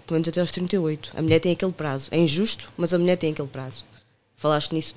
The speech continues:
também num podcast anterior. Ah, temos aquele prazo para ter filhos, temos aquele prazo para subir na nossa carreira. Ao mesmo tempo é, é um turbilhão de, de, de coisas na nossa cabeça. Eu tenho que fazer a minha carreira, tenho que subir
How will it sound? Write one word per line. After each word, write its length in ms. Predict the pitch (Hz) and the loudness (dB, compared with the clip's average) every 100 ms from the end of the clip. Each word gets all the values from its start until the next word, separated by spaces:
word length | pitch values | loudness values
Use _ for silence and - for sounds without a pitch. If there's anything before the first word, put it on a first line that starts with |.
| - | -8
também 200 | 156 156 | -4 0
num 100 | 160 | -2
podcast 480 | 151 147 - 151 - - | -4 -8 -6 -8 -10 -14
anterior. 400 | 156 - 143 135 - _ _ - - - | -12 -8 -6 -8 -10 _ _ -20 -20 -12
Ah, 440 | - 156 156 156 156 | -2 0 2 0 0
temos 240 | 156 196 185 | 4 4 4
aquele 200 | 180 180 | 2 0
prazo 280 | 180 180 - | 0 -2 -2
para 100 | 165 | -4
ter 140 | 196 | -4
filhos, 480 | - 214 180 202 - - - - | -2 -2 -2 -6 -12 -18 -20 -2
temos 220 | - 208 | 4 4
aquele 220 | 180 190 180 | 4 0 0
prazo 320 | 196 185 - | 0 0 2
para 240 | 233 240 | 4 6
subir 240 | 220 185 196 | 4 2 4
na 80 | 190 | 4
nossa 280 | 185 175 180 | 4 2 -2
carreira. 420 | 190 175 180 180 | -2 0 0 0
Ao 60 | 196 | 4
mesmo 280 | 220 220 220 | 4 6 2
tempo 280 | 247 247 - | 2 0 0
é, 140 | 254 - | -2 -2
é 140 | - 254 | -4 0
um 100 | 247 | 0
turbilhão 500 | 247 240 233 233 233 | 0 0 4 4 2
de, 180 | 220 214 | -2 -4
de, 120 | 214 - | -6 -6
de 160 | 202 208 | -4 -4
coisas 340 | 214 226 214 | 0 2 2
na 120 | 214 214 | 2 2
nossa 260 | 220 214 | 0 -2
cabeça. 460 | 214 208 196 - 175 - - | -2 0 0 -2 -8 -10 -6
Eu 80 | 214 | 0
tenho 140 | 254 247 | 2 4
que 60 | |
fazer 180 | 240 233 | 4 6
a 40 | |
minha 140 | 233 220 | 6 4
carreira, 320 | 208 202 208 | 0 2 0
tenho 240 | 202 254 | 2 2
que 80 | 247 | 2
subir 420 | - 214 240 240 | 0 0 0 0